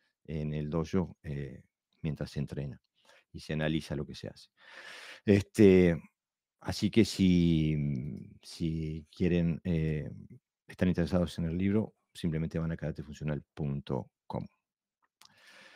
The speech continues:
Bueno, volvemos al tema. Llegamos hasta las, eh,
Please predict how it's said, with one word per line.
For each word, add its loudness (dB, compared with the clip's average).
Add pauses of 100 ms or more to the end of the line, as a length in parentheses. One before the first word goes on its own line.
(160)
Bueno, 8
volvemos 8
al 6
tema. -2
Llegamos 2
hasta 4
las, 2
eh, 2